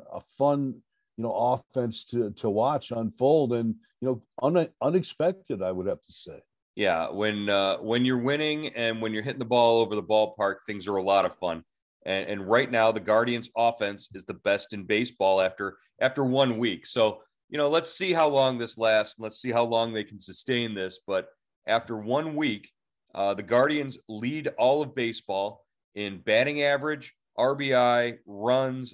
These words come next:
Speaker 2: on-base percentage, O P S, hits, and triples.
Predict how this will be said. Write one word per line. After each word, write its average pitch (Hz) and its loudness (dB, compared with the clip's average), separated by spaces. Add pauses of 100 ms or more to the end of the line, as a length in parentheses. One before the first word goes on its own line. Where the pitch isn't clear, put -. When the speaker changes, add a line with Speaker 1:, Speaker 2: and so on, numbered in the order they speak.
(160)
Speaker 2:
on-base 127 -2
percentage, 113 -8
O 131 -2
P 127 -4
S, 110 0 (320)
hits, 143 -4
and 113 -12
triples. 104 -6